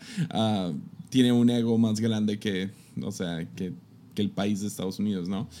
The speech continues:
Pero, ah, co-, cargarte, o sea, vivir tu vida con confianza de que, ok, yo sé quién soy. Es, es, ¿quién lo describió así?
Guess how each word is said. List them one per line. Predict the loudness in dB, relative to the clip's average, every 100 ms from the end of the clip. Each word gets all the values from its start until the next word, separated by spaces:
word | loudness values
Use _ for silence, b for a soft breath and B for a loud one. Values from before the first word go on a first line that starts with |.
| B -20 0
Pero, | 2 2 2 -2 -6 -14 -12 -4
ah, | -2 -2 -2 -4 -6 -10 -12 -18 B B B -18 0
co-, | 2 2 -4 -8 -8 -8 -10 -12 -12 -16 -10 0
cargarte, | 4 6 4 4 2 -2 -2 0
o | 2
sea, | 4 4
vivir | 6 6 6
tu | 4 6
vida | 6 6
con | 4 2
confianza | 2 0 2 4 4 2 0
de | -2 -2
que, | -2 -2
ok, | -4 -2 0
yo | 4 2
sé | 2 4 4
quién | 6 4 6 4
soy. | 2 0 0 -2 -8 B B B B B
Es, | 2 4 4 2
es, | 2 2 0 -4 -12 B B B B B B B -20 -20 -20 -20 -20 -20 -20 -20 -20 -20 -20 B B B B B -2
¿quién | 2
lo | 4
describió | 2 0 4 4 4
así? | 2 2